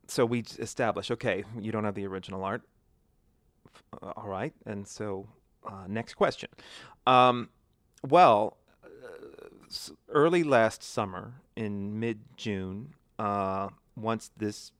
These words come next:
uh, once Batmanga had basically been put to bed and was off to the printer to be separated, I got an email from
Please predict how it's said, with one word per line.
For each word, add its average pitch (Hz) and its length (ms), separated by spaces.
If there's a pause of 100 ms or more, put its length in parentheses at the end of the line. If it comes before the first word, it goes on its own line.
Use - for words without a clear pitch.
(120)
uh, 113 120
once 110 180
Batmanga 107 600
had 101 140
basically 127 400
been 101 160
put - 220
to 104 80
bed 92 280
and 101 140
was 95 140
off 101 220
to - 100
the 101 80
printer 95 420
to - 120
be - 100
separated, - 640 (1000)
I 117 120
got 110 260
an 113 180
email 107 520
from 101 500